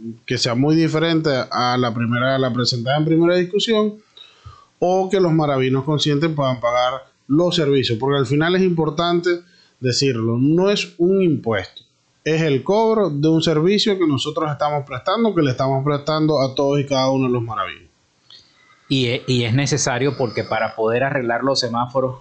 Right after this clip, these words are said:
Speaker 2: hay todavía vías que le faltan.
Speaker 1: Claro, nosotros
Speaker 2: Hay
Speaker 1: hemos recuperado un sesenta por ciento de los semáforos en Maracaibo, nos falta un cuarenta por ciento, pero ¿cuánto tú,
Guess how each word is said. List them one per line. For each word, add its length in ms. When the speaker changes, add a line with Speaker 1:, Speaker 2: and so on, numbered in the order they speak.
Speaker 2:
hay 220
todavía 340
vías 220
que 100
le 100
faltan. 500
Speaker 1:
Claro, 500
nosotros 360
Speaker 2:
Hay 80
Speaker 1:
hemos 180
recuperado 560
un 200
sesenta 500
por 140
ciento 340
de 60
los 180
semáforos 500
en 60
Maracaibo, 540
nos 160
falta 260
un 120
cuarenta 420
por 160
ciento, 340
pero 280
¿cuánto 360
tú, 300